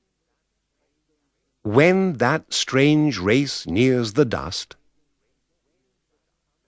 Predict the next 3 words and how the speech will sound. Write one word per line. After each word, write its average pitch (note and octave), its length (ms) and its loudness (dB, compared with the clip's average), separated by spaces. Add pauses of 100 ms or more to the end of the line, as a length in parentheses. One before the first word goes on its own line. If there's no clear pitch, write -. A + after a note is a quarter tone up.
(1900)
and B2 260 2
is C#3 220 6
condemned A2+ 840 0